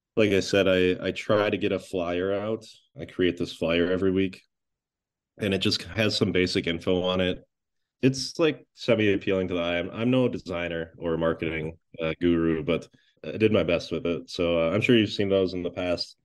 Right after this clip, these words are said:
They kind of just have a few pictures, um, of some of the food and the atmosphere. We always put the menu out there on the flyer and, uh, contact information as well. So the best bet is to, if you really wanna stay up to date with us, one,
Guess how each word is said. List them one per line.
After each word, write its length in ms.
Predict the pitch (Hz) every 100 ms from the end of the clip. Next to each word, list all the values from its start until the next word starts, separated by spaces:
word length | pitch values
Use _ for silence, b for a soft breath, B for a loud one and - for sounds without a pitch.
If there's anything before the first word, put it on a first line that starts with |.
| _ _ _
They 100 | 98
kind 240 | 95 104 90
of 100 | 85
just 260 | 87 -
have 140 | 92 85
a 60 |
few 180 | - 92
pictures, 760 | 87 101 - 98 90 85 - _ _ _
um, 460 | 85 85 85 82 82
of 100 | 80
some 160 | -
of 60 | 92
the 60 | 82
food 420 | - 98 92 87
and 100 | 82
the 80 | 82
atmosphere. 880 | 82 76 82 - 87 82 82 82 - _ _
We 140 | 90
always 240 | 87 85 82
put 160 | 87
the 80 | 90
menu 360 | 80 80 80 78
out 140 | 78
there 160 | 80 78
on 60 |
the 60 | 78
flyer 680 | - 78 78 78 76 78 - _ _ _ _ _ _ _
and, 420 | 80 80 80 80
uh, 240 | 80 78 80
contact 440 | - 98 90 82 -
information 540 | 82 - 80 80 -
as 140 | 78 78
well. 480 | 80 80 80 80 -
So 440 | - - 80 76 76 - b b b _
the 80 | 92
best 320 | 110 110 -
bet 240 | 98 95
is 320 | 90 85 - -
to, 440 | 87 85 82 82
if 160 | 92 -
you 80 | 92
really 280 | 107 104
wanna 240 | 92 90 87
stay 160 | -
up 100 | 85 -
to 80 |
date 160 | 85 82
with 180 | 82 80
us, 360 | 80 76 - -
one, 580 | 87 90 85 78 80